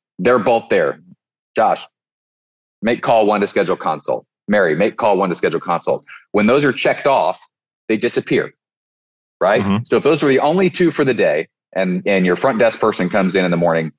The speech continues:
Speaker 1: and they say, "Oh, I've got these two things. I know that I get, need to get this box essentially to zero, make it empty
Speaker 2: Mm-hmm.
Speaker 1: before the end of the day. And I know if I've done that as a front desk operator,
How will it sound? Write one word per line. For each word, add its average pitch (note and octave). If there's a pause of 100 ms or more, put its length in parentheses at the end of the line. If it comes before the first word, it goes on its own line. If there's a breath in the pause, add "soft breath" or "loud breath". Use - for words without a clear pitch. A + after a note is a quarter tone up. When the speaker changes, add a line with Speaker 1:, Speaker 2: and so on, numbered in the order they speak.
(320)
Speaker 1:
and F2+
they E2+
say, F2+
"Oh, A2
I've G2+
got A2
these G2+
two A2+
things. F2+
I G2
know C3
that B2+
I A2+
get, G#2+
need G#2+
to F#2+
get G#2
this A2+
box F#2 (100)
essentially E2+
to G2+
zero, E2+ (200)
make G#2
it -
empty A2
Speaker 2:
Mm-hmm. B2+ (460)
Speaker 1:
before G#2
the F#2
end F#2
of E2+
the D#2
day. F2+
And E2
I F#2
know B2+
if D#3+
I've A2
done A2
that E2 (240)
as F2+
a F2+
front F#2
desk F#2+
operator, D#2